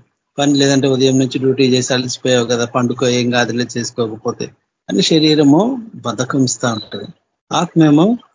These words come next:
"లేచి కాసేపు ప్రార్థన చేసుకో" అని చెప్తా ఉంటది. కానీ అనేక సార్లు యాత్రా జీవితంలో మనము ఈ యొక్క శరీరం యొక్క మాటకు విధేయత చూపే వారంగా ఉంటాం. శరీరానికి, ఆ, శరీరాన్ని కష్టపడటానికి ఎక్కువగా ఇష్టపడని స్థితి,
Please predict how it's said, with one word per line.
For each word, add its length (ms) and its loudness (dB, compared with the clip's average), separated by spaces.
"లేచి 260 -2
కాసేపు 320 -4
ప్రార్థన 460 -4
చేసుకో" 280 -6
అని 100 -2
చెప్తా 380 -8
ఉంటది. 260 -10
కానీ 120 0
అనేక 260 2
సార్లు 760 2
యాత్రా 440 0
జీవితంలో 680 0
మనము 480 2
ఈ 40 -2
యొక్క 220 -4
శరీరం 640 2
యొక్క 200 -4
మాటకు 520 -2
విధేయత 380 -2
చూపే 380 -6
వారంగా 380 -4
ఉంటాం. 200 -8
శరీరానికి, 880 0
ఆ, 80 0
శరీరాన్ని 560 4
కష్టపడటానికి 1400 -2
ఎక్కువగా 460 -2
ఇష్టపడని 840 -2
స్థితి, 440 -6